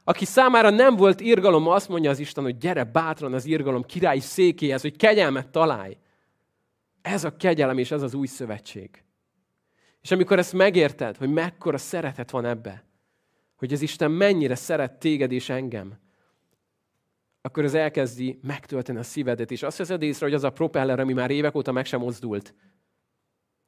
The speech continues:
elkezd forogni. Először rozsdásan, mert még maga is meglepődik azon, hogy újra forgok. De meg se nyomtam, meg se nyomtam a gombot.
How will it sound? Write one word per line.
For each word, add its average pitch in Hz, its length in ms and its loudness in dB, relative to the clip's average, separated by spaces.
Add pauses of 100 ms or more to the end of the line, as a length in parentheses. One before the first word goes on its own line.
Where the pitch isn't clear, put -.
(140)
elkezd 135 320 -12
forogni. - 540 -10 (440)
Először 156 420 2
rozsdásan, 139 640 2
mert 151 160 4
még 175 100 4
maga 196 240 4
is 147 260 0 (160)
meglepődik 185 600 4
azon, 220 180 8
hogy 190 160 6
újra 285 220 8
forgok. 247 600 6 (800)
De - 120 6
meg 330 140 4
se - 180 4
nyomtam, 277 640 6 (380)
meg 311 220 2
se - 160 0
nyomtam 233 340 4
a 233 60 8
gombot. 196 600 6